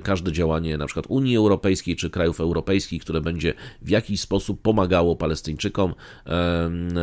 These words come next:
zapowiedzia-, zapowiedział rząd państwa położonego w Palestynie,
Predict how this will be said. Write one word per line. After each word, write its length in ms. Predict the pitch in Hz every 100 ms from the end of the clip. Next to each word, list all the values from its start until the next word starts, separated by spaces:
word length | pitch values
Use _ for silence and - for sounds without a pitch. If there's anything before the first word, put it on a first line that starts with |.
| 85 82
zapowiedzia-, 760 | 78 117 117 90 80 85 76
zapowiedział 760 | 76 98 98 90 - 82 82 76
rząd 280 | 80 78
państwa 300 | - 71 76
położonego 400 | 73 78 80 80
w 40 | 73
Palestynie, 560 | 78 73 - 85 85